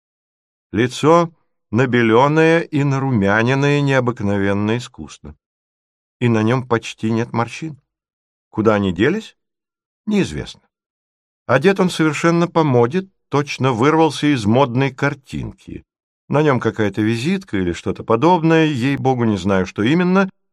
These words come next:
но только что-то чрезвычайно модное и современное, созданное для утренних визитов.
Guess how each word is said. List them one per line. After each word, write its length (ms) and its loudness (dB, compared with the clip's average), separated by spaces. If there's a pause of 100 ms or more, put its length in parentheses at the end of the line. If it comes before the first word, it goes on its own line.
(220)
но 200 -2 (140)
только 360 -2
что-то 340 -4
чрезвычайно 720 0
модное 680 2
и 200 -6
современное, 1300 0 (340)
созданное 720 2
для 380 0
утренних 580 -4
визитов. 580 -10